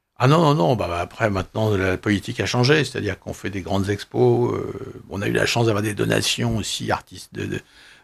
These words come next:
de collectionneurs, grâce à Antoine Ruffnac, qui était le maire, le maire du Havre à partir de quatre-vingt-quinze. Et donc, on a eu des dons, des donations, des choses comme ça, euh, donc, ça a enrichi ce musée et qui continue de,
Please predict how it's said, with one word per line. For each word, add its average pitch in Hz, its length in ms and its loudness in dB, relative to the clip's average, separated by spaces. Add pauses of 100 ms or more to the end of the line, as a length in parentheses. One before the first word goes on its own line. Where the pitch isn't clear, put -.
de 101 100 -2
collectionneurs, 120 680 4 (760)
grâce 107 360 2
à 98 260 4
Antoine 95 340 -2
Ruffnac, 131 460 2
qui - 60 -10
était 101 280 -6 (100)
le 92 120 -4
maire, 101 460 -2 (880)
le 92 200 -2
maire 101 260 0
du 104 180 2
Havre 107 320 4
à 82 80 0
partir - 340 -6
de 95 80 -4
quatre-vingt-quinze. 113 960 0 (960)
Et - 80 -12
donc, 101 220 -4
on 98 100 2
a 101 60 2
eu 95 80 0
des 92 160 -2
dons, 104 240 -2
des 104 120 -2
donations, 92 680 -2
des 98 120 -4
choses - 200 -12
comme - 180 -8
ça, 123 500 0
euh, - 60 -6 (840)
donc, 143 240 2
ça 113 240 4
a 110 40 0
enrichi 117 480 2
ce - 140 -2
musée 120 640 4
et 80 60 -2
qui - 160 -14
continue 92 560 -4
de, - 260 -12